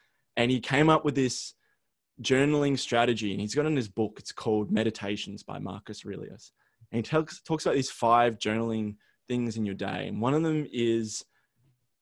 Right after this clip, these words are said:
reflect. Uh, so you, if you have a problem, you wanna be subject-, you wanna write it objectively in one sentence. And then you, so that means no feeling involved. Then you write subjectively how you feel, and then you r-,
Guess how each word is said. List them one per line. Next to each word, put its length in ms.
reflect. 720
Uh, 200
so 140
you, 100
if 160
you 80
have 100
a 60
problem, 680
you 160
wanna 120
be 100
subject-, 560
you 100
wanna 220
write 400
it 120
objectively 840
in 120
one 240
sentence. 680
And 120
then 140
you, 180
so 240
that 120
means 220
no 160
feeling 320
involved. 440
Then 200
you 140
write 440
subjectively 800
how 260
you 180
feel, 540
and 100
then 140
you 220
r-, 60